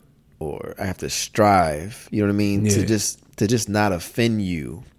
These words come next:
Speaker 1: in
Speaker 2: Yeah.
Speaker 1: my ministry,
Speaker 2: Mm-hmm.
Speaker 1: right? Because it's God's work. It's not, like, my personal endeavor. You know what I'm
Speaker 2: Mm-hmm.
Speaker 1: saying? This is God's work that we're doing here,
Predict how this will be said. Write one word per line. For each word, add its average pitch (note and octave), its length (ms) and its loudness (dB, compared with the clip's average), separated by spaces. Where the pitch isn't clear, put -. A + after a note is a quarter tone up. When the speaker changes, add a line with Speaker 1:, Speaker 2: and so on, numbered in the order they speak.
Speaker 1:
in G#2+ 140 4
Speaker 2:
Yeah. G2+ 60 4
Speaker 1:
my F#2+ 180 2
ministry, F#2+ 760 -4
Speaker 2:
Mm-hmm. A2 440 0
Speaker 1:
right? F#2+ 320 2
Because G2 400 0
it's F#2 140 -6
God's A2 420 6
work. C#2 280 -4
It's G#2 140 -10
not, C3+ 200 0
like, F#2 160 -6
my E2 120 -6
personal F2 580 -6
endeavor. D#2+ 600 -8
You - 60 -6
know B2 60 4
what B2+ 100 4
I'm C3 80 4
Speaker 2:
Mm-hmm. G2 100 2
Speaker 1:
saying? G2 240 -2
This G#2+ 120 -6
is F#2 120 -4
God's F2+ 400 2
work F2 200 -2
that E2+ 140 -2
we're D#2+ 100 -6
doing E2+ 380 -6
here, E2 400 -10